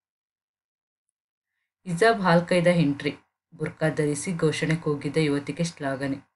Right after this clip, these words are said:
ಉಗ್ರ ಸಂಘಟನೆ ಮುಖ್ಯಸ್ಥನ ವಿಡಿಯೋ. WhatsApp-ನಲ್ಲಿ ಹರಿದಾಡಿದ ಎಸ್ ಎಸ್ ಎಲ್ ಸಿ ಪ್ರಶ್ನೆ ಪತ್ರಿಕೆ, ಸಮಾಜ ವಿಜ್ಞಾನ ಪತ್ರಿಕೆ ಸೋರಿಕೆ. ಮುಂಜಾನೆ ಮಾತು, ಜೀವನವೆಂದರೆ ಕುಸ್ತಿಯಾಟವಿದ್ದಂತೆ. ಕೆಳಗೆ ಬಿದ್ದ ಕ್ಷಣ ಅದು ಸೋಲಲ್ಲ.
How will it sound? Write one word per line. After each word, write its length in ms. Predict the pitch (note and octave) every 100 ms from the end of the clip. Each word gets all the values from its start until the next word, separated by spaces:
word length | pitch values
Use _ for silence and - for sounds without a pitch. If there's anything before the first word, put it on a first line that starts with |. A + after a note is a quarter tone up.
| -
ಉಗ್ರ 220 | D3+ D3+
ಸಂಘಟನೆ 460 | D3 C#3+ C#3 C#3 C#3+
ಮುಖ್ಯಸ್ಥನ 680 | C#3+ B2 D3+ - C#3+ F#3+
ವಿಡಿಯೋ. 340 | E3+ C#3+ D3 - - _ _ _ _ _ _ _ _ _ _ _ _ _ _ _ _ _ _ -
WhatsApp-ನಲ್ಲಿ 580 | F#3+ - B3 A3+ G#3+ A3
ಹರಿದಾಡಿದ 520 | F#3 E3 E3+ E3+ E3+
ಎಸ್ 220 | E3 -
ಎಸ್ 80 | E3
ಎಲ್ 100 | E3+
ಸಿ 140 | F#3
ಪ್ರಶ್ನೆ 360 | E3+ C#3+ - D#3+
ಪತ್ರಿಕೆ, 480 | D#3+ - D3 - C#3+ -
ಸಮಾಜ 320 | D3+ D3+ D3
ವಿಜ್ಞಾನ 380 | D3 C3+ D3 D#3 E3+
ಪತ್ರಿಕೆ 380 | D#3 - D3 E3+
ಸೋರಿಕೆ. 500 | - D3+ D3 - E3 _ _ _ _ _ _ _ _ _ _ _ _ _ _ E3+
ಮುಂಜಾನೆ 320 | E3+ F#3+ F3+
ಮಾತು, 440 | E3 D3 - E3
ಜೀವನವೆಂದರೆ 760 | D#3+ D3+ D3+ D3 D3 D3 F3 A3
ಕುಸ್ತಿಯಾಟವಿದ್ದಂತೆ. 1080 | E3 - E3 D#3 D3 D3+ C3+ C#3+ C3+ - -
ಕೆಳಗೆ 320 | - D3 D3
ಬಿದ್ದ 260 | C#3 C#3 - D3
ಕ್ಷಣ 320 | - D#3+ E3+ F3 - -
ಅದು 160 | E3
ಸೋಲಲ್ಲ. 480 | E3 D#3 D3 D3 C#3